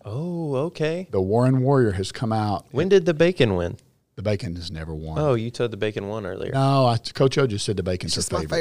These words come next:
Speaker 3: favorite one.
Speaker 1: Oh, okay.
Speaker 2: But he didn't win.
Speaker 1: No.
Speaker 2: Yeah.
Speaker 1: But the Warren Warrior.
Speaker 2: The Warren Warrior.
Speaker 1: Back
Speaker 2: Yeah.
Speaker 1: to back.
Speaker 2: Coming out fast. Um,
Speaker 1: The
Speaker 2: has
Speaker 1: three-peat
Speaker 2: run a,
Speaker 1: is on the horizon.
Speaker 2: run a great race. Yeah, that's right.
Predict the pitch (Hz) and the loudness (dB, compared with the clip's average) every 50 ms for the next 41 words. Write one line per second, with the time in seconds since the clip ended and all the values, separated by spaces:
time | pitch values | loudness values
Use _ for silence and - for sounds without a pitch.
0 | 170 156 160 120 160 170 165 160 - 98 90 87 92 - - - - - 107 95 | -4 -4 -6 -8 -8 -8 -8 -6 -4 -2 -2 -2 -2 -4 -8 -12 -8 -6 -4 -2
1 | 101 107 107 92 87 80 78 73 76 71 73 76 78 - _ _ _ _ _ _ | -2 -2 -2 -2 -4 -6 -8 -10 -12 -12 -12 -14 -14 -16 _ _ _ _ _ _
2 | _ - - 85 - - - _ _ _ - - 78 80 117 110 - 120 104 104 | _ -12 -10 -10 -10 -10 -12 _ _ _ -18 -14 -4 -2 0 0 2 2 2 2
3 | 113 123 135 143 143 135 127 135 160 180 151 107 92 90 - _ _ _ _ _ | 2 2 2 2 2 0 0 -2 0 0 2 0 0 0 -4 _ _ _ _ _
4 | _ - 107 98 101 117 123 131 127 123 123 143 156 120 85 80 - _ _ _ | _ -8 -6 -2 0 2 4 4 6 6 4 4 4 2 -2 -4 -8 _ _ _
5 | _ - - 110 113 104 110 113 127 160 170 - _ _ - - - 127 123 117 | _ -2 0 0 0 0 0 -2 -2 -2 -2 -4 _ _ -8 -4 -2 0 2 2
6 | 120 120 - - - 123 120 135 139 139 - - - - _ _ _ _ _ _ | 2 0 0 0 2 4 6 6 4 2 0 -4 -8 -12 _ _ _ _ _ _
7 | _ - - 101 95 92 85 80 76 76 - _ 165 156 - 107 98 - - - | _ -4 -2 0 0 0 -2 -4 -6 -10 -12 _ -18 -8 -6 -6 -6 -2 0 0
8 | 139 170 113 123 127 123 104 101 - - 107 104 104 117 123 127 127 120 120 110 | 0 0 2 4 4 4 4 2 0 -4 -2 0 2 4 4 4 4 6 6 6
9 | 110 117 123 127 113 101 98 123 127 135 131 117 110 127 127 127 - 113 113 120 | 8 8 8 6 6 4 4 2 4 4 2 2 2 2 0 0 0 0 0 0
10 | 127 139 135 - - - - - _ - - _ _ _ _ - 98 98 98 92 | 0 0 0 -2 -4 -6 -8 -12 _ -20 -20 _ _ _ _ -6 -2 -2 -2 -2
11 | 85 - _ - 117 113 - - 135 147 156 131 | -4 -10 _ -6 -6 -2 0 2 2 2 0 -2